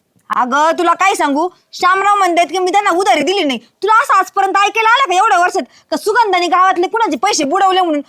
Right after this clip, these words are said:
अगं, मी एक रुपया ठेवत नाही, उलट शिल्लक देते. माझं एखादं काम जर नाही झालं तर, त्यांच्याकडून जर झालं माझं काम तर, काय सांगू तुला, मला म्हणे उधारी दिली नाही. किती का असणार आहे, दोन चार हजार उधारी असेल. त्या दिवशी मी माझ्या हाताने उधारी नेऊन दिली. आता बाबाने दिलेलं नाही, दिली म्हणून खोडलं नाही, आता मी काय करू त्याला?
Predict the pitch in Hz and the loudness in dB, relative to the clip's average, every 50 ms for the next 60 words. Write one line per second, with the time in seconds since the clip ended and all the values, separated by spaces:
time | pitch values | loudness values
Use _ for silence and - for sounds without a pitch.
0 | - _ - 311 330 392 415 427 403 440 466 440 480 508 466 494 508 - 494 440 | -10 _ -4 -2 -2 -2 0 0 0 0 0 0 -2 -2 -2 -2 -2 0 2 2
1 | 381 359 277 339 403 403 403 415 440 392 - - 427 415 427 466 480 392 466 427 | 2 2 0 0 0 0 0 0 0 -2 -2 -2 0 0 0 0 0 -2 -2 -4
2 | 453 453 440 453 466 453 415 427 - - 359 - 349 349 370 370 370 381 381 403 | -2 0 0 0 0 0 0 -2 0 -2 -2 0 0 0 0 0 0 0 0 0
3 | 415 427 403 349 302 294 269 320 311 349 349 392 - 302 330 320 311 320 311 294 | 0 0 0 0 0 0 -2 -2 -2 -2 -2 -2 -4 -4 -2 -2 -2 -2 0 0
4 | 285 277 269 269 277 311 320 330 269 285 262 254 240 196 247 214 - _ _ _ | 0 0 0 0 0 0 0 0 0 0 -2 -2 -4 -6 -8 -8 -10 _ _ _
5 | _ - 440 480 539 539 523 392 349 349 302 359 359 349 370 415 440 427 370 311 | _ -4 -2 -2 0 0 0 0 0 0 -2 -2 0 0 0 0 0 0 0 -2
6 | 302 330 381 381 359 - 285 349 339 330 285 254 233 _ _ _ _ - 480 494 | -2 -2 0 0 -2 0 0 -2 -2 -2 -4 -4 -8 _ _ _ _ -6 -6 -4
7 | 605 571 453 480 523 494 403 359 330 330 294 359 370 339 392 381 330 277 254 262 | -4 -2 -2 -2 -2 -2 -4 -2 -2 -2 0 -2 0 0 0 0 0 -2 -2 -2
8 | 277 330 359 311 262 254 262 262 - 247 214 - _ _ _ _ _ - 294 277 | -2 -2 -2 -2 0 0 -2 -2 -4 -6 -12 -14 _ _ _ _ _ -8 -4 -2
9 | 349 370 - - 349 349 349 349 349 349 381 381 370 359 247 277 277 - 330 320 | -2 -2 -2 0 0 0 0 0 -2 -2 -2 0 0 0 -2 -2 -4 -4 -4 -4
10 | 330 349 349 381 370 370 330 320 311 339 381 403 403 392 392 403 370 359 330 302 | -4 -2 -4 -2 -2 -2 -2 -2 -2 -2 -2 -2 -2 -2 -2 0 0 0 0 -2
11 | 277 - - - - - 262 320 311 381 392 415 427 427 427 403 440 403 440 494 | -4 -6 -10 -10 -10 -6 -4 -2 0 2 2 2 2 0 -2 0 0 0 0 0
12 | 494 494 453 427 415 403 403 370 440 466 466 403 359 339 320 311 294 294 294 294 | 0 0 0 0 -2 -2 0 0 0 0 0 0 0 0 0 0 0 0 -2 -4
13 | 277 - _ _ - - 392 415 427 440 453 440 415 381 370 359 339 - _ _ | -6 -8 _ _ -2 0 2 2 2 2 0 0 0 0 -2 -4 -6 -10 _ _
14 | - 320 349 370 403 480 494 571 508 - 392 466 440 427 359 403 339 330 330 320 | -6 -4 -4 -2 -2 -2 0 0 -2 0 0 -2 -2 0 0 0 0 2 0 -2
15 | 320 330 | -2 -4